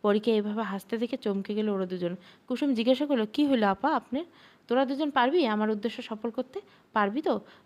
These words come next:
দুজনে একজন কিছু বলে না, এমনকি কিছু বোঝেও নি পরীর কথা। পরী আবার বলে, "কুসুম শেফালি, তোদের যা বলবো তোরা তাই করবি। ওই নরপিশাচের দুনিয়া থেকে বিদায় করার জন্য তোরা থাকবি না আমার সাথে? আপনি সাহসী আপা, তলোয়ার চালাইতে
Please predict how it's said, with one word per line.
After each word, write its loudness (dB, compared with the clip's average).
দুজনে -2
একজন 0
কিছু -4
বলে 0
না, -2
এমনকি -4
কিছু -8
বোঝেও -2
নি 0
পরীর -6
কথা। -6
পরী 2
আবার 4
বলে, -2
"কুসুম -4
শেফালি, -4
তোদের 0
যা 2
বলবো 0
তোরা -4
তাই -2
করবি। -6
ওই 2
নরপিশাচের 0
দুনিয়া 0
থেকে -2
বিদায় 0
করার 0
জন্য -2
তোরা 0
থাকবি -2
না 2
আমার 0
সাথে? -6
আপনি -2
সাহসী -2
আপা, 0
তলোয়ার 2
চালাইতে 0